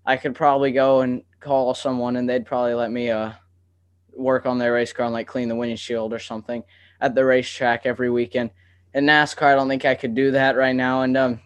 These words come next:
you know, it's just, uh, you, you get to make more connections and talk to everybody more and, and that, and there's not, uh, you know, you feel, feel like I, I'm more special and appreciated in that community. Uh, 'cause in nascar, you know, there's,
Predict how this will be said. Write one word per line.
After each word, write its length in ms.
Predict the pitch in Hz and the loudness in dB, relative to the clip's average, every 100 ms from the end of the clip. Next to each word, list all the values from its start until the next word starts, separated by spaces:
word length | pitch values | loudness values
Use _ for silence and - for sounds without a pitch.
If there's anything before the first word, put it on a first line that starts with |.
| 147 | -4
you 140 | 160 | 2
know, 140 | 160 | 4
it's 120 | 151 151 | 2 2
just, 240 | 180 - | -2 4
uh, 260 | 170 139 - _ _ _ | 6 6 2 _ _ _
you, 200 | 156 165 | 2 4
you 260 | 147 147 147 | 2 0 4
get 200 | 156 160 | 4 4
to 120 | 165 | 0
make 260 | 147 147 - _ | 2 0 -2 _
more 220 | 135 135 139 | -4 -2 -2
connections 560 | 139 135 - 139 123 | 0 -2 -2 -6 -4
and 100 | 123 | -8
talk 300 | 120 123 123 | 0 0 0
to 60 | 127 | -2
everybody 460 | 117 120 113 117 117 | -2 -2 -2 -2 -2
more 320 | 117 117 113 | -4 -4 -4
and, 140 | 113 - _ _ _ | -8 -14 _ _ _
and 120 | - 120 | -6 -2
that, 180 | 120 | -2
and 200 | 117 117 | -2 -4
there's 240 | 117 120 127 | -4 -6 -2
not, 300 | 123 120 - - | -2 -2 -6 -4
uh, 420 | 127 117 110 110 - _ _ | -2 0 -2 -4 -12 _ _
you 100 | 139 | 0
know, 100 | 143 | 2
you 140 | 139 143 | 2 0
feel, 420 | 185 175 151 - _ _ _ | 6 6 4 -6 _ _ _
feel 160 | - 180 | 4 4
like 180 | 175 | 6
I, 380 | 160 147 139 131 | 6 6 6 4
I'm 140 | - 139 | -2 -2
more 180 | 143 139 | 0 -2
special 680 | - - 139 - 127 120 - _ _ _ - | -2 0 0 0 -4 -4 -8 _ _ _ -6
and 80 | 127 | -6
appreciated 720 | - 147 139 139 127 127 123 | 0 0 2 2 2 2 0
in 80 | 123 | 0
that 180 | 123 - | -2 -4
community. 640 | 120 120 120 120 120 135 | -6 -4 -2 -2 -2 -4
Uh, 320 | 120 123 113 123 | -4 -2 -2 -6
'cause 240 | - 135 | -6 -4
in 100 | 139 | 0
nascar, 540 | 135 139 - 139 127 | 2 0 -2 -4 -2
you 60 | 127 | -2
know, 320 | 123 120 123 - - - | -4 -6 -8 -16 -20 -16
there's, 240 | 123 120 | -10 -10